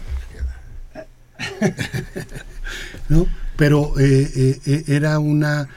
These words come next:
Speaker 2: una imposición, al igual que los dieciséis
Speaker 1: Una
Speaker 2: delegados.
Speaker 1: designación, sí.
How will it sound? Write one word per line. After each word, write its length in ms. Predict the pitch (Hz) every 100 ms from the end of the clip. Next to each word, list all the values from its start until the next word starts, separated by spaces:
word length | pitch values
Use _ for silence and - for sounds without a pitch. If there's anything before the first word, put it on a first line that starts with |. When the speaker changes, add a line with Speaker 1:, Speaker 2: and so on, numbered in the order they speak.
| - -
Speaker 2:
una 200 | 143 143
imposición, 720 | 135 131 123 - 117 123 104 - - - - -
al 160 | 127
igual 320 | 135 127 143
que 120 | 135 139
los 220 | 135 117
dieciséis 560 | 123 117 135 123 131
Speaker 1:
Una 140 | 127 220
Speaker 2:
delegados. 240 | - 143
Speaker 1:
designación, 640 | 123 185 160 240 208 98 - - 156 139
sí. 80 | -